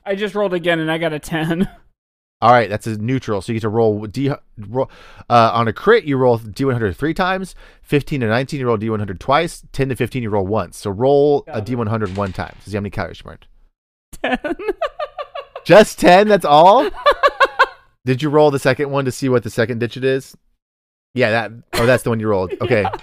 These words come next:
Speaker 2: roll, roll the other D ten to see what the second digit is.
Speaker 1: Oh, oh, oh, right, right, right. <laughs> Eighteen total now.
Speaker 2: Okay, eighteen total. Great. Let's
Speaker 1: That's
Speaker 2: keep
Speaker 1: right.
Speaker 2: track of
Speaker 1: I
Speaker 2: that.
Speaker 1: forgot that D ten meant two things.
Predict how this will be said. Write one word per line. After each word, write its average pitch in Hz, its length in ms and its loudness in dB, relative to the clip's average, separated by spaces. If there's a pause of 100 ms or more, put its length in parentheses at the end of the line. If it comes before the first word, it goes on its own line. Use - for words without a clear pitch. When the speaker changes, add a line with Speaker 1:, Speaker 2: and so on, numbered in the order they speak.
(120)
Speaker 2:
roll, 135 260 4
roll 127 360 2
the 139 120 -2
other 127 260 2
D 110 240 -4
ten 113 240 -2
to 104 100 -4
see 120 160 -6
what 101 120 -2
the 95 60 -4
second 98 280 -4
digit 87 240 -8
is. 82 180 -16
Speaker 1:
Oh, 247 400 -4
oh, 240 300 -8
oh, 226 220 -8
right, 196 340 -10
right, 190 400 -10
right. 214 380 -14
<laughs> - 680 -20
Eighteen 180 840 -4
total 156 480 -10
now. 123 320 -14
Speaker 2:
Okay, 131 160 -2
eighteen 135 320 -2
total. 117 260 0
Great. 95 280 -4
Let's 104 120 -6
Speaker 1:
That's 185 60 -8
Speaker 2:
keep 131 100 -6
Speaker 1:
right. - 40 -8
Speaker 2:
track 117 180 2
of 104 80 -2
Speaker 1:
I 101 60 0
Speaker 2:
that. 101 80 0
Speaker 1:
forgot 202 240 -2
that 165 500 -6
D 185 240 -10
ten 160 420 -6
meant 151 320 -10
two 151 320 -12
things. 139 480 -18